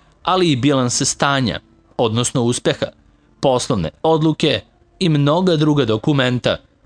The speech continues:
koja su vezana za poslovanje bilo kog pravnog lica, ćemo obraditi u ovoj kombinaciji jezika.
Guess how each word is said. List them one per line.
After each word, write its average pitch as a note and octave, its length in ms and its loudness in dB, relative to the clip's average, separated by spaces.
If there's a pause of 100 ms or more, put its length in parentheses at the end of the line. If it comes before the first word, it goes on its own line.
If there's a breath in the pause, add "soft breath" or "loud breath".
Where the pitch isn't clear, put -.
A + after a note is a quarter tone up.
(200)
koja F3+ 200 2
su F#3+ 160 0
vezana E3+ 520 2 (220)
za E3+ 160 0
poslovanje C3 760 0
bilo F2 320 0
kog E3+ 460 -2
pravnog B2 400 0
lica, B2 320 0 (540)
ćemo F#3+ 340 0
obraditi D#3 640 0 (200)
u F3+ 220 2
ovoj D3+ 320 2
kombinaciji A#2+ 720 -2
jezika. A2 480 0